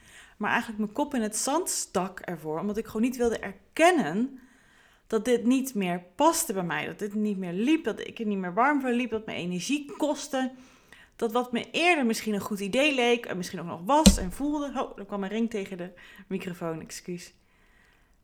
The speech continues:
dat dat nu niet meer zo is. Dat het nu niet meer kloppend is. Dat het nu niet meer geldt op die manier. Of misschien nooit heeft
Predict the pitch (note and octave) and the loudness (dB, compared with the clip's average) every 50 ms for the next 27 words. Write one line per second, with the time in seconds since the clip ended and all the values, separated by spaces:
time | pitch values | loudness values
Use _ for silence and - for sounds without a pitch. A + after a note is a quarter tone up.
0 | _ _ _ _ _ _ _ _ _ _ _ _ _ - - A3 A3 C4 B3+ A3 | _ _ _ _ _ _ _ _ _ _ _ _ _ -6 -4 -2 0 0 2 2
1 | G#3+ G3+ G3 G#3 A#3+ D4+ F4 D4 A#3 G3+ F#3+ G#3+ C#4 C#4+ C#4 - F#3 G3 A3 B3 | 4 6 8 10 10 8 8 6 2 2 4 6 6 6 4 2 2 4 4 4
2 | B3+ A#3 F#3 E3+ F#3+ F#3 F3+ - - - G3 E3 D3 - - - - - - - | 4 2 0 0 0 -2 -2 -2 -4 -4 -4 -4 -4 -6 -6 -6 -6 -8 -10 -14
3 | _ _ _ _ _ _ _ _ _ _ _ _ _ _ _ _ _ _ _ _ | _ _ _ _ _ _ _ _ _ _ _ _ _ _ _ _ _ _ _ _
4 | _ _ _ - G3+ G#3+ A3 G#3+ G3+ G#3+ A3+ B3+ C#4+ D4+ D4 C#4 - - G#3+ A#3+ | _ _ _ -4 -2 0 0 0 4 6 8 8 8 8 6 4 2 4 4 6
5 | C4 B3 B3 G3+ G#3 G#3+ G#3+ G#3 G#3 - - - A#3+ A#3 A#3 F#3+ F3+ E3+ - - | 6 4 2 0 2 2 2 2 0 -2 -2 0 0 0 0 0 -4 -4 -4 -6
6 | - D3+ D#3+ D#3 - - - - - - _ _ - F#3+ F#3+ F#3+ A3 G#3 G3 G3+ | -6 -6 -6 -6 -10 -10 -12 -14 -16 -20 _ _ -12 -10 -6 -4 -4 -2 0 4
7 | G#3 G#3+ A#3 B3 A3 A3+ A3 G#3+ G3+ F#3+ F#3+ - - - A#3+ C4 C#4+ C#4 A#3+ G3 | 4 6 6 6 4 2 2 0 -2 -2 -4 -6 -6 -2 0 0 0 0 -4 -8
8 | F3 F3+ F3 F3+ F#3 F#3 F3+ G3 G#3 - - - G3+ - G3+ G#3+ - - A3+ G3+ | -8 -8 -8 -8 -8 -10 -12 -12 -14 -12 -10 -10 -8 -6 -6 -8 -6 -4 -2 -2
9 | G3 G3+ A3 B3+ E4 F4 - - F#3 F3 E3+ - - - | 0 2 2 2 2 0 0 -4 -8 -10 -10 -12 -16 -20